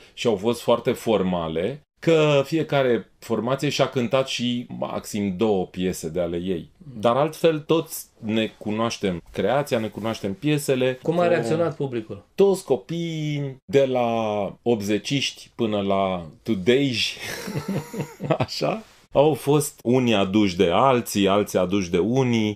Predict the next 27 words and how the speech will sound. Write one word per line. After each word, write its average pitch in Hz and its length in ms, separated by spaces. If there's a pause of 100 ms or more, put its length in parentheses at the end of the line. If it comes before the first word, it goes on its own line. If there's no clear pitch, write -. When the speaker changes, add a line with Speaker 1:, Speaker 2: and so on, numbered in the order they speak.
Speaker 1:
Nu 135 280
contează 107 680
cum 101 580
am 90 220
ajuns 95 720
așa 101 460
de 85 400
mulțumiți 110 920
la 107 160
Speaker 2:
Mhm. 80 100
Speaker 1:
Iași. 147 460 (280)
Speaker 2:
Te-ar 135 180
tenta 127 440
o 120 120 (120)
colaborare 110 1200
mai 127 200
serioasă 123 480
în 120 80
formula 113 460
asta? 175 460 (120)
Speaker 1:
Mai 127 240
serioasă 160 460
înseamnă 156 680
a 127 500
nu 131 200
mai 151 220
numi 120 640